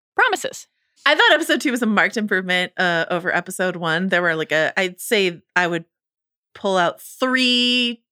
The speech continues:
Speaker 2: to maybe three point five scenes that I thought were extraordinary. Um, I still think there, I still have notes, but I'm glad we're on a slight upward trajectory from episode one. And this is something that we had sort of, like, hoped for. You had pointed out that usually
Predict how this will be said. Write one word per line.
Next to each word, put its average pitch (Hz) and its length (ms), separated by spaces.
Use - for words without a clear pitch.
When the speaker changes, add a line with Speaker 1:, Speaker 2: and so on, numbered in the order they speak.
Speaker 2:
to 208 120
maybe 214 220
three 214 140
point 208 240
five 196 240
scenes 208 300
that 190 100
I 180 80
thought 175 320
were 208 120
extraordinary. 247 720
Um, 196 520
I 214 120
still 359 340
think 320 420
there, 220 640
I 208 220
still 277 180
have 294 140
notes, 226 560
but 220 180
I'm 208 140
glad 214 240
we're 226 80
on 220 140
a 214 60
slight 208 360
upward 214 340
trajectory 254 640
from 240 240
episode 254 380
one. 247 320
And 214 100
this 190 140
is 214 80
something 202 240
that 175 100
we 180 80
had 170 160
sort 180 160
of, 156 80
like, 147 160
hoped 190 260
for. 208 300
You 190 160
had 180 140
pointed 175 240
out 165 140
that - 140
usually 165 600